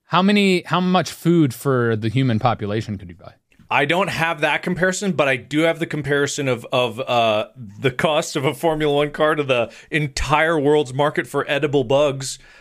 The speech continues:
Speaker 2: which is averaged to be, estimated to be around four hundred twenty-six million dollars. So you could buy a third of the world's supply of edible bugs with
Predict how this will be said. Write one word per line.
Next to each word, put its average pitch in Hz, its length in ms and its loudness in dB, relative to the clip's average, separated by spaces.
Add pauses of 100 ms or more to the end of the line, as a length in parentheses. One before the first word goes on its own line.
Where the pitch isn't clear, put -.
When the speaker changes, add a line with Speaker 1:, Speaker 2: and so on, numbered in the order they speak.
(120)
Speaker 2:
which 143 280 0
is 143 220 0
averaged 135 540 -4
to 147 60 -6
be, 131 200 -12
estimated 139 540 -2
to 120 40 -10
be 131 140 2
around 123 240 0
four 147 280 0
hundred 120 200 -6
twenty-six 135 500 -6
million 123 640 0
dollars. 120 420 0
So 131 260 0 (220)
you 165 180 -2
could 220 220 -2
buy 165 220 2
a 160 100 -2
third 180 460 2
of 147 100 0
the 151 80 2
world's 156 380 0
supply 147 540 0
of 123 220 -2
edible 143 380 -2
bugs 110 560 0
with 95 400 -6